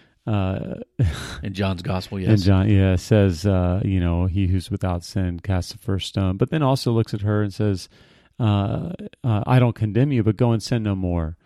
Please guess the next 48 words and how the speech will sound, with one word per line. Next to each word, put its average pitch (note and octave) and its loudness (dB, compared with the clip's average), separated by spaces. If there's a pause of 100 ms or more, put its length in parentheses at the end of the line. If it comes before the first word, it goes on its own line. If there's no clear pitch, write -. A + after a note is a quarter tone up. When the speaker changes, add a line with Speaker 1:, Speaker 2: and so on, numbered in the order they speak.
Speaker 2:
Right. F2 -4
Speaker 1:
And G#2+ 0
so A2 4
there's, G2+ 0
there's A2 0
this, - -2
uh, G2+ -2
there's A#2 2
grace A2+ 0
and A#2 -6
truth, G#2+ 0
and, F#2+ -8
and G2+ -6
that's G#2+ -4
Jesus. C#3 -6
He G#2 -10
came G2+ -6
with G2 -4
grace F#2+ -2
and G2+ -10
truth, F#2 -2
and, F2 -6 (640)
uh, G2+ 0
you C#3+ 2
know, C#3+ 8
by C3+ 4
the D#3 2
way, B2 6
Reed, C#3+ 0
I A2+ -4
think, C3+ -2 (640)
I A#2 6
think C3+ 0 (160)
every, C3+ 2
so A2 2
I'm, A2+ 0
I'm A2+ 0
a G#2+ 4
bit G#2+ 2
of G2+ 2
a G2+ 4
church - -2
history G#2 0
nerd, F#2+ -2
and G#2 -2
so, G2+ 2
Speaker 2:
<laughs> - -4
Speaker 1:
uh, F#2+ 0